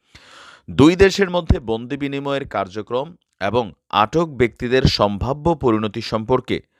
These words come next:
গোয়েন্দা তথ্য তুলে ধরতে গিয়ে কমিশন তাদের প্রতিবেদনে বলছে, বাংলাদেশে গুমের ঘটনায় ভারতের সম্পৃক্ততা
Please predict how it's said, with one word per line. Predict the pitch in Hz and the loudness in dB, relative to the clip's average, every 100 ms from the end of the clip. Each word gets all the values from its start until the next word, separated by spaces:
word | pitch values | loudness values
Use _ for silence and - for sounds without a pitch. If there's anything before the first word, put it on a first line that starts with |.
| _ _ _ | _ _ _
গোয়েন্দা | 76 117 143 180 151 | 4 6 6 2 -2
তথ্য | 147 160 - 156 | 0 -2 -2 -6
তুলে | 147 117 113 | -2 -2 0
ধরতে | 107 101 107 | -2 -6 -6
গিয়ে | 98 101 143 | -4 -4 -2
কমিশন | 120 101 110 135 | -2 -2 -4 -6
তাদের | 123 113 110 | -4 -4 -4
প্রতিবেদনে | - 95 107 113 113 | -4 -4 -2 0 2
বলছে, | 101 127 - 90 87 _ _ _ _ _ _ _ _ _ _ _ _ - _ | 2 2 0 -2 -6 _ _ _ _ _ _ _ _ _ _ _ _ -20 _
বাংলাদেশে | 92 104 120 147 165 170 190 | 2 4 6 6 4 0 0
গুমের | 123 123 127 | 0 0 0
ঘটনায় | 107 117 147 131 76 - | 2 0 0 -2 -2 -8
ভারতের | 92 95 110 131 156 151 | -6 2 2 2 -2 -4
সম্পৃক্ততা | - - 110 107 151 160 - 151 92 87 | -4 -4 -4 -4 -8 -8 -2 0 2 0